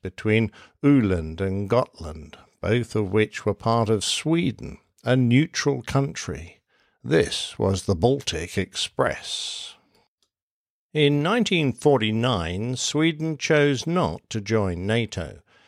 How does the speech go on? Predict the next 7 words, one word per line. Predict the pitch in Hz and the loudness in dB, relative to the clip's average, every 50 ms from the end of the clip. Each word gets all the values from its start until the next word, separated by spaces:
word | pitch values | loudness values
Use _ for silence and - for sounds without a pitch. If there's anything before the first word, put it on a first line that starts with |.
| _ _ _ - | _ _ _ -2
and | 117 123 120 | 0 2 2
declared | 123 - - 127 135 165 208 214 | 0 2 2 4 4 4 4 2
a | 226 | 0
policy | 190 - 165 165 156 - - 175 165 160 | 0 0 0 0 0 0 0 0 0 2
of | 156 143 127 | 0 2 2
remaining | 139 127 127 127 131 131 127 127 127 127 123 110 98 | 2 4 4 4 4 4 4 2 2 0 0 0 2
non-aligned | 101 110 123 135 151 151 139 135 120 101 87 76 - - 82 80 - - | 2 2 2 2 2 0 0 2 2 2 2 0 -4 -8 -12 -16 -18 -16